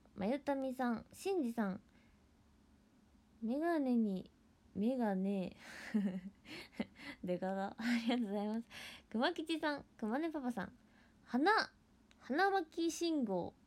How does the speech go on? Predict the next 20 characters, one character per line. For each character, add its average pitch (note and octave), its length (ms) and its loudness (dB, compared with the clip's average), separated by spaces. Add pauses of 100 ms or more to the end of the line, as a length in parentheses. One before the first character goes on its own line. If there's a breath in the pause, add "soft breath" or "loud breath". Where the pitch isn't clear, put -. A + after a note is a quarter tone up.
(400)
花 B3+ 240 0
巻 F#4 260 0
信 F4+ 300 -2
号？ F#3 380 -2
故 A3 120 -2
障 A3+ 460 0 (120)
さ A3 280 -2
ん？ C#4+ 120 -8 (320)
合 A#3+ 80 -2
っ A#3+ 40 -6
て G#3 120 0
る？ G3 80 2
読 G#3+ 120 2
み F#3 80 -2
方。 - 300 -8 (600 loud breath)
ト D#4 200 6
ー D#4+ 40 4
ル D#4+ 80 4
さ D4+ 180 2
ん、 C4+ 100 -8